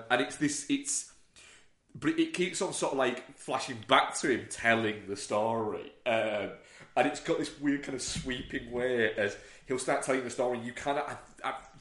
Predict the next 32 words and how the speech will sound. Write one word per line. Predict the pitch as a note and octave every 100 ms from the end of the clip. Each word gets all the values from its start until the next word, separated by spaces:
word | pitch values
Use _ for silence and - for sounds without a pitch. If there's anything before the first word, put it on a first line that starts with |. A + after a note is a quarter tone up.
| - _ _ -
it, | A2+ -
it, | B2 - D3
you | C3 B2
never | D3 D3
actually | C3+ - C3+
see | - C3+
the | A#2
guy's | G2+ A2 G#2+ G2 G2+
face | - A2+ A2 A2
that | -
he's | F#2
talking | G#2+ G#2 G#2 G2
to. | - - - - - - - A#2
Um, | A2+ G#2 G2 F2 - - - _ _ - - - -
it, | B2+ B2+
it's | B2+ -
all | A2+ G#2+
focused | B2 A2+ - -
on, | G#2 G2+
on | G#2+ G2+
Danny | G#2 F#2+
DeVito, | G2 G2+ G#2 G#2 F#2 - - - -
who | A#2
is | A#2
playing, | - A#2 G#2+
like, | G2+ G2+
the, |
the | G2 -
smarmest | - - B2 G2+ G2 G2 F#2 G#2+
lawyer | G2 F#2+
you | F#2
can. | F#2 A2+ G#2+